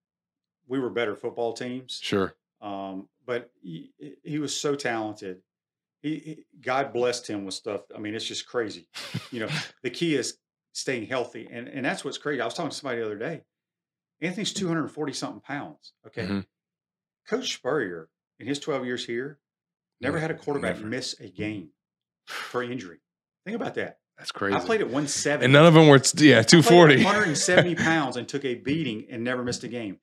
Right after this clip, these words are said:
Speaker 1: Danny wasn't huge. Rex wasn't big.
Speaker 2: No.
Speaker 1: Doug, Jesse, nobody was real big. And we didn't run the f-, we, I mean, we'd run every now and then, but what's worse than running and getting hit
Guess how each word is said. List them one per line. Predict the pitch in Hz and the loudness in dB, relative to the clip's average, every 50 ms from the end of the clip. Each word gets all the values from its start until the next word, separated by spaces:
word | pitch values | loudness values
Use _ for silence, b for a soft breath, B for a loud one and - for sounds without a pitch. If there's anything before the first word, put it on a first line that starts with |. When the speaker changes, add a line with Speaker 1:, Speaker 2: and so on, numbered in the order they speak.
| _ _ _ _ _ _ _ _ _ _ | _ _ _ _ _ _ _ _ _ _
Speaker 1:
Danny | 135 147 196 220 208 165 | -2 -2 0 0 0 0
wasn't | 131 123 113 107 107 95 | 0 -2 -2 -4 -8 -12
huge. | - - 98 92 90 87 - - | -12 -14 -14 -14 -14 -14 -14 -6
Rex | 104 135 190 190 - - | -4 -4 -4 -4 -4 -6
wasn't | 139 120 107 101 104 95 87 | -4 -4 -4 -4 -8 -8 -8
big. | 98 95 92 87 87 82 - | -8 -8 -8 -10 -10 -6 -4
Speaker 2:
No. | 95 92 101 104 - - _ _ _ | -2 -2 -2 -2 -4 -10 _ _ _
Speaker 1:
Doug, | 139 156 170 175 160 135 123 110 95 90 | -2 0 0 2 0 0 0 -2 -4 -6
Jesse, | - 131 156 165 165 - 131 110 | -4 -2 -2 -2 -2 -4 -6 -8
nobody | 104 117 143 170 170 151 123 113 | -6 -6 -6 -4 -4 -4 -4 -4
was | 104 101 95 | -6 -8 -8
real | 107 104 92 | -8 -10 -6
big. | 98 143 170 170 143 123 - - _ _ _ _ _ _ _ _ _ | -6 -6 -4 -4 -6 -8 -10 -14 _ _ _ _ _ _ _ _ _
And | 151 135 123 131 135 - _ _ _ _ _ _ _ _ _ | -10 -8 -8 -8 -10 -12 _ _ _ _ _ _ _ _ _
we | 151 170 208 | -6 -4 -2
didn't | - 123 101 98 98 | -2 -4 -6 -8 -6
run | 101 110 123 135 120 | -2 -2 0 0 0
the | 113 - | -2 -6
f-, | - - _ _ | -8 -12 _ _
we, | - 139 151 - | -14 -14 -12 -10
I | 147 | -10
mean, | 139 127 131 | -8 -6 -6
we'd | 156 143 | -6 -6
run | 110 113 127 127 | -6 -6 -4 -4
every | 120 110 110 | -4 -6 -6
now | 107 120 147 175 | -6 -6 -4 -4
and | 160 | -4
then, | 135 117 104 95 | -6 -8 -8 -8
but | 117 113 113 - - _ _ _ | -8 -8 -8 -10 -16 _ _ _
what's | - 131 139 - - | -10 -8 -8 -8 -10
worse | 113 113 135 190 240 247 226 - - - | -6 -2 0 0 0 0 -2 -6 -8 -10
than | - 139 120 110 107 110 - _ _ _ _ _ _ _ _ | -10 -12 -12 -10 -12 -14 -16 _ _ _ _ _ _ _ _
running | 107 117 139 202 202 180 127 | -6 -4 -4 -2 -2 -4 -4
and | 107 95 92 | -6 -6 -6
getting | 101 95 98 92 | -8 -8 -10 -10
hit | 95 101 107 117 - | -10 -10 -12 -12 -14